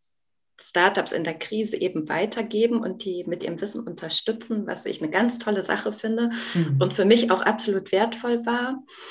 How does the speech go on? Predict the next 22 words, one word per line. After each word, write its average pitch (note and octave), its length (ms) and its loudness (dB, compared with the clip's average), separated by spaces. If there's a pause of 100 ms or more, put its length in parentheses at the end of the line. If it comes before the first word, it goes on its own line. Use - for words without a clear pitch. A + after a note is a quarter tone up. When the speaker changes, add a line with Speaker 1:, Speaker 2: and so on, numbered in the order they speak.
(400)
Speaker 1:
Und, G3 380 0
ähm, F#3+ 580 0
ja, D3+ 220 6
dann D#3 240 4
habe G#3 140 0
ich - 180 -2
eben E3+ 240 2
so E3+ 140 -2
einen E3+ 180 0
netten F#3 280 2
Herrn G3 320 4
zugeteilt A#3+ 800 2
bekommen, C4 720 2 (1700)
habe G#3+ 220 8
ihm F#3+ 200 6
die G#3 160 6
Situation, G#3 440 4 (640)
er F#3+ 160 2
hat G3 160 0
sich F#3 200 -2
dann, E3+ 380 0 (220)
äh, F3 60 -4